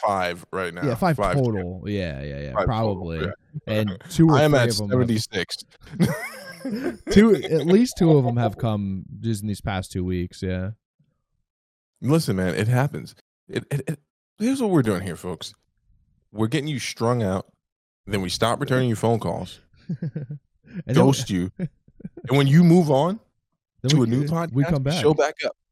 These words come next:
Speaker 1: <laughs>
Speaker 2: I like it. Yeah, yeah. That's ki-, that is kind of essentially what we're doing here. Um, yeah, I mean, yeah, uh, life happens, right? So, I, that's kind of been, uh, our story the entire time that we've been doing this show. So, uh, yeah,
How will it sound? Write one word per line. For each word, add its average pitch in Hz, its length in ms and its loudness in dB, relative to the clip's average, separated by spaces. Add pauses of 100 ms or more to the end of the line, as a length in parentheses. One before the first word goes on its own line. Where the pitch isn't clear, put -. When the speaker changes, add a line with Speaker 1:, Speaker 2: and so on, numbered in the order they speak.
(120)
Speaker 1:
<laughs> 214 160 4 (800)
Speaker 2:
I 120 80 -2
like 143 320 4
it. 190 260 2
Yeah, 110 400 0
yeah. 110 260 0
That's 110 220 -4
ki-, 151 120 -4
that 139 220 0
is 175 160 2
kind 131 200 0
of 117 80 0
essentially 117 360 2
what 107 100 4
we're 98 100 2
doing 107 240 0
here. 92 180 -2 (300)
Um, 143 640 6 (180)
yeah, 113 480 4
I 143 60 6
mean, 143 300 4
yeah, 208 140 0 (100)
uh, 214 100 -2
life 190 220 6
happens, 123 400 2
right? 127 280 -4
So, 120 380 -4
I, 127 160 -6
that's 135 180 -2
kind 135 200 0
of 117 120 2
been, 113 300 0
uh, 85 220 -4
our 113 240 -2
story 113 300 0
the 113 100 4
entire 110 320 4
time 101 240 2
that 98 60 2
we've 98 120 2
been 98 100 2
doing 95 180 4
this 95 120 2
show. 98 260 2
So, 98 360 -2 (680)
uh, 92 520 0
yeah, 135 420 0